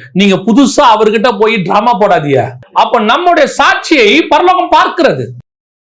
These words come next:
இல்லையா? நமக்குள்ள இருக்கிறது வெளிப்படும். அப்ப நமக்குள் என்ன இருக்கிறது என்பது தேவனுக்கு நல்லா தெரியும். இருதயத்தில் எது நிறைவுதோ அதான் அவன் பேஷன்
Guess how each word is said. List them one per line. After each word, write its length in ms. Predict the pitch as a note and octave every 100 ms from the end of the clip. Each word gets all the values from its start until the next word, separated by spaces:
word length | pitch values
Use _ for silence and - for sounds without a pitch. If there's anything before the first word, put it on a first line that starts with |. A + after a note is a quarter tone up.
| _ _
இல்லையா? 380 | G#3+ D#4+ A3 G3+ D4+ A#3+
நமக்குள்ள 360 | C4 - F#4 A4
இருக்கிறது 340 | F#4+ E4 D4+ E4
வெளிப்படும். 520 | E4+ G#4+ G4 D#4+ B2 A#2 - _ _ - B3
அப்ப 120 | D4+ B3+
நமக்குள் 580 | B3+ D#4+ D#4 - F4+ A4 G#4+
என்ன 140 | F#4+ F#4 F4
இருக்கிறது 300 | F4 E4 D#4
என்பது 200 | D4+ E4 D#4
தேவனுக்கு 340 | F4+ F4 E4
நல்லா 160 | D4 E4+ E4
தெரியும். 320 | C4+ F#3+ C#3 -
இருதயத்தில் 420 | B3 D#4+ D#4+ D#4+ C#4
எது 120 | D4 E4
நிறைவுதோ 380 | D4 D4 D4 C#4 D4+ -
அதான் 180 | A#3+ D4
அவன் 160 | C#4 B3+
பேஷன் 280 | A#3+ -